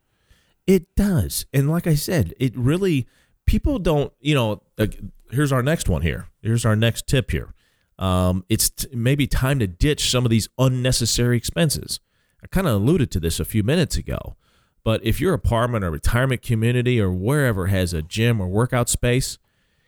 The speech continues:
consider canceling your monthly gym membership, right?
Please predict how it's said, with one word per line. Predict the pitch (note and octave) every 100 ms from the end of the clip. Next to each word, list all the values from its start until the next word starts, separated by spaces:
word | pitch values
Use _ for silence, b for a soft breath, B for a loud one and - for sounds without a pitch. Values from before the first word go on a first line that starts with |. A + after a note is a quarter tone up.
| -
consider | C#3 - E3+ G3+ F#3+
canceling | - D#3 G#3+ A#3 F2+ D#2 F2 A2
your | A2
monthly | A2 B2 - A#2
gym | F2 C3 F3
membership, | F#2+ C2+ - - - - - -
right? | F#2 A2+ D#3